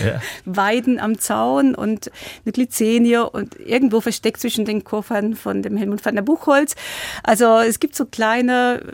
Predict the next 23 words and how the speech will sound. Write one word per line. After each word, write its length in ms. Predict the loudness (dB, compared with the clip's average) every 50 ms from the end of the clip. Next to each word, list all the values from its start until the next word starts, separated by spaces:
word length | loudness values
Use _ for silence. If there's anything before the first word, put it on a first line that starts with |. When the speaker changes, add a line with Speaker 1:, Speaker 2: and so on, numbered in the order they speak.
| -12 -12 -8 -4
Speaker 2:
anarchische 560 | -2 0 0 0 -2 -2 -4 -4 -2 -4 -4
Pflanzen, 500 | -4 0 0 2 2 2 2 2 2 2
die 320 | 4 2 2 2 0 -2 -4
auf 140 | -2 -2 -2
jeden 200 | 0 0 0 -2
Fall, 840 | -2 -2 0 2 2 2 2 0 0 -2 -4 -4 -4 -4 -4 -4 -6
äh, 100 | -8 -10
d-, 120 | -10 -6 -4
das 260 | -4 -4 -4 -6 -4
Terrain 440 | -4 -2 0 2 2 2 2 0 -2
erobern, 680 | -2 -2 0 2 2 2 2 2 2 4 4 4 4 2
also 320 | -2 -8 -8 -8 -6 -4 -4
wie 80 | -6
das 180 | -6 -8 -10 -8
eben, 200 | -8 -8 -8 -8
wie 60 | -6 -6
man 100 | -6 -6
das 140 | -4 -6
eben 140 | -6 -6 -4
von 100 | -4 -4
der 160 | -2 -2 -2
Natur 240 | -2 -2 -2 -2 -2
erkennt. 580 | -2 -4 -4 -6 -6 -4 0 0 0 0 -2